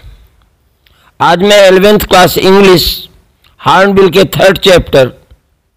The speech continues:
Discovering Tut the Saga Continues के टेंथ पैराग्राफ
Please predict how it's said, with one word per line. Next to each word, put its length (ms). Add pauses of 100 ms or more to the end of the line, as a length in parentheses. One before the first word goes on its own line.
(560)
Discovering 760 (100)
Tut 380 (300)
the 160
Saga 280 (100)
Continues 680
के 140 (1300)
टेंथ 340
पैराग्राफ 500